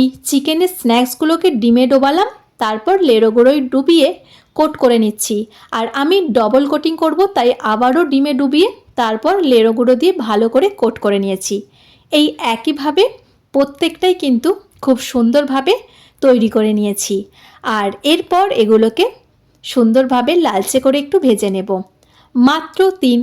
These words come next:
পিস চিকেন দিয়ে পাঁচটার মতো কিন্তু এই স্ন্যাক্স তৈরি হয়েছে। আর খেতে just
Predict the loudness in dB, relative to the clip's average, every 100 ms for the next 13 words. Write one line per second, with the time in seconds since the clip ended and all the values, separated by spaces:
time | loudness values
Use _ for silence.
0 | -2 -6 -4 -8 -2 -2 0 2 2 2
1 | -4 _ _ _ _ _ -4 -4 -6 -4
2 | -4 -2 -2 0 0 -2 2 0 -2 _
3 | _ _ _ 0 0 0 -2 -2 -4 -4
4 | 0 2 2 0 0 0 -2 -4 -8 -20
5 | -20 -6 -4 -4 -6 -10 -20 _ -6 -4
6 | -4 -2 0 0 -4 _ _ _ -4 0
7 | 0 -4 -6